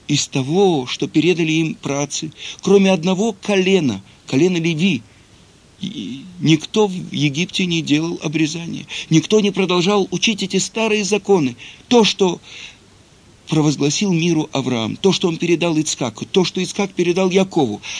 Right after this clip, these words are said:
а Яков назначил специальное колено, колено Леви, которое должно передавать это знание, знание о Творце,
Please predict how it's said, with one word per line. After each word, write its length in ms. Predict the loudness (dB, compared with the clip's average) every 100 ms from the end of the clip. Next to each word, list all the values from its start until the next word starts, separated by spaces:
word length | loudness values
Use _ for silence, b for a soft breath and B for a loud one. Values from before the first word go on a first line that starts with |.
| 2
а 80 | 4
Яков 420 | 4 6 4 2 B -2
назначил 520 | 0 2 0 0 -2
специальное 920 | -4 -6 -4 0 0 0 0 0 -2 -6 -18 _ -4
колено, 420 | 0 4 2 0 -10 B
колено 300 | 2 4 6
Леви, 360 | 4 2 2 0
которое 340 | -2 2 2
должно 300 | 2 2 0
передавать 640 | -2 -4 -4 -2 -4 -6 -8 B B 0
это 340 | 0 0 -10 -8
знание, 580 | -2 2 2 2 0 -4 B -12
знание 400 | -2 0 2 0
о 40 |
Творце, 560 | -2 -4 -4 -4 -4